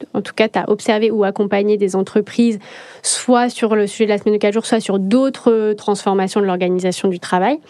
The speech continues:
Euh, quelles sont, selon toi, euh, les conditions de réussite d'un passage à la semaine de quatre jours ? Parce que c'est pas forcément, euh, évident, c'est pas l'objet du, de ce podcast de dire que c'est, euh, facile et pour tout le monde.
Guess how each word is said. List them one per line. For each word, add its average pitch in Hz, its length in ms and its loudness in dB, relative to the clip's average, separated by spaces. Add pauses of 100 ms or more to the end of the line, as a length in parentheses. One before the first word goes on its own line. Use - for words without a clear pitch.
(760)
Euh, 208 720 2
quelles 254 200 2
sont, 302 180 0
selon 247 380 2
toi, 262 580 0 (160)
euh, 208 300 2
les 208 160 0
conditions 262 500 0
de 247 120 2
réussite 254 760 -2 (140)
d'un 196 240 0
passage 214 360 0
à 208 40 2
la 196 80 0
semaine 196 220 -2
de 190 80 0
quatre 180 220 -2
jours ? 269 220 0
Parce 180 200 -4
que 196 100 -2
c'est 180 200 -6
pas 196 120 0
forcément, 196 680 -2
euh, 175 100 0 (120)
évident, 220 480 2
c'est 214 140 -2
pas 185 120 0
l'objet 202 400 0
du, 185 220 -4 (100)
de 190 200 0
ce 180 100 -4
podcast 214 420 0
de 180 60 0
dire 196 180 0
que - 120 -4
c'est, 190 300 0
euh, - 100 -6 (220)
facile 208 360 0
et 190 80 4
pour 190 160 -6
tout - 160 -2
le 202 80 0
monde. 320 140 2